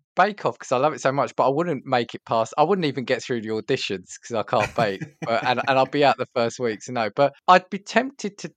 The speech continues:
Speaker 1: do Come Dine With Me.
Speaker 2: Yeah, yeah, that's, that's a good shout. That's a very good shout.
Speaker 1: Again, fairly straightforward. The only thing about that is, oh, we, we, we haven't got enough time, is that the thing that winds me up about that is for a, a simple little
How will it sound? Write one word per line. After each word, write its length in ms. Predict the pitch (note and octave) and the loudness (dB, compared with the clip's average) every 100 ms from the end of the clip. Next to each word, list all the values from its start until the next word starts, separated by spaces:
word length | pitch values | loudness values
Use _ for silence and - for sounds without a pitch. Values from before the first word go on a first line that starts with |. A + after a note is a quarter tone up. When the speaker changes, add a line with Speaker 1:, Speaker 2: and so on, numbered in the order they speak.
| - | -4
Speaker 1:
do 380 | D3+ C3 B2 B2 _ _ | 0 0 -2 -8 _ _
Come 160 | - B2 | -6 -2
Dine 240 | A#2+ A#2 | 2 0
With 80 | G#2 | 0
Me. 200 | G2 F#2+ _ _ _ _ G#2+ | -8 -10 _ _ _ _ -8
Speaker 2:
Yeah, 240 | B2+ A2+ - | -2 -2 -4
yeah, 260 | A2 G2+ F#2 F#2+ | -8 -8 -8 -8
that's, 180 | F#2 | -8
that's 260 | - F#2+ C2+ | -6 -10 -10
a 40 | |
good 140 | F2+ E2+ | -18 -18
shout. 340 | - D2+ - _ | -16 -18 -18 _
That's 140 | E2 | -16
a 60 | E2+ | -14
very 180 | E2+ E2 | -12 -14
good 160 | - | -14
shout. 320 | - E2+ - _ _ _ _ | -20 -20 -20 _ _ _ _
Speaker 1:
Again, 400 | D#3 E3+ C3+ C3 _ | -2 2 2 0 _
fairly 260 | - F#3+ E3+ | 2 2 2
straightforward. 720 | - D3+ B2+ - C3 A2 G#2+ - _ _ _ | -4 -2 -2 -2 -4 -2 -4 -8 _ _ _
The 100 | D#3+ | 4
only 200 | G3+ A#3 | 6 4
thing 180 | G#3 E3+ | -2 -4
about 380 | D3 D3 C3+ A#2 | 4 6 6 4
that 180 | G2+ - | 0 0
is, 280 | A#2 A2 - - | -6 -6 -10 -4
oh, 280 | B2+ A2 G#2+ | -2 -2 -6
we, 160 | A#2+ B2+ | -8 -10
we, 260 | B2+ C3+ B2+ | -8 -6 -4
we 100 | C#3+ | -4
haven't 160 | C#3+ | -6
got 80 | B2 | -6
enough 220 | A2 A2 _ | -6 -8 _
time, 280 | C3 A2 G2 _ _ _ | -4 -4 -6 _ _ _
is 260 | C#3+ C3+ - | -6 -6 -4
that 160 | C#3 | -6
the 80 | C3+ | -6
thing 160 | C3+ D3+ | -4 -4
that 120 | B2+ | -2
winds 200 | B2+ A#2 | -4 -4
me 80 | C3 | -6
up 100 | A#2+ | -8
about 260 | A#2 A2 G2+ | -4 -6 -4
that 160 | G2+ | -8
is 160 | A#2 - _ _ _ | -10 -14 _ _ _
for 380 | - D#3 D3 C#3+ | -8 0 0 0
a, 60 | - _ | -4 _
a 80 | - | -12
simple 520 | C#3+ - F#3+ - D#3+ | -12 -8 -8 -6 -8
little 400 | D3 C3 C3+ B2 | -6 -6 -4 -8